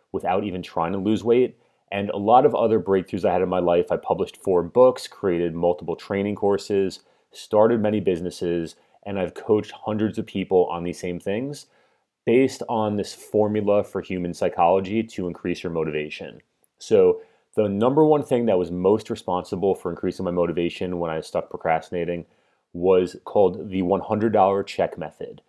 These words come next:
You've probably heard this before if you read some of my books or read my article somewhere else. Basically, the rundown is this. You wanna pick one specific thing that you need to do,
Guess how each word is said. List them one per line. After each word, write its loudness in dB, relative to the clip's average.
You've -10
probably 6
heard 4
this -2
before 2
if -8
you -6
read 2
some -6
of -6
my 0
books 4
or 0
read 2
my -2
article 2
somewhere -4
else. -2
Basically, 2
the 0
rundown 2
is -2
this. -8
You -4
wanna 2
pick -2
one 4
specific -2
thing -4
that 0
you -4
need -4
to -10
do, 0